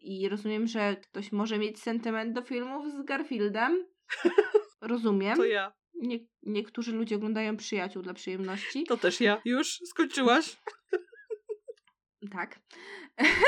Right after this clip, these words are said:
Speaker 1: Więc, y, więc ja się będę bardzo cieszyć, jeśli będą. Jeśli będą, jeśli będzie, będą nawiązania, super, będę klaskać, będę piszczeć na sali, pewnie,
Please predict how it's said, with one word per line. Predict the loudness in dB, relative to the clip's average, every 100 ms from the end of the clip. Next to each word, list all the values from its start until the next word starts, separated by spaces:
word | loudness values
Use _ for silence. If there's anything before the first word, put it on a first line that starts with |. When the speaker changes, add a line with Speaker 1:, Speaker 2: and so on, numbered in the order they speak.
| 10 10 8 8 8 8 8 0 2 2 6
Speaker 1:
Więc, | 10 10 8 4 -2 -2
y, | 4 6 6 4 2 -2 0
więc | 2 4 2 -2 -20 -6
ja | 8 10 12
się | 8
będę | 2 2
bardzo | 2 0 -2
cieszyć, | -6 -4 -6
jeśli | -4 -2
będą. | 0 0 0 -4 -10 _
Jeśli | -10 -4
będą, | 0 4 4 2
jeśli | 0 -2
będzie, | -4 -2
będą | -4 -2 -2 0
nawiązania, | 0 -2 -4 -2 -2 2 4 6 4
super, | 0 -6 -6 -2 0 0
będę | -2 -2
klaskać, | -2 -4 -4 -8
będę | -6 -8
piszczeć | -10 -14 -12
na | -12
sali, | -8 -6 -6
pewnie, | -8 -8 -6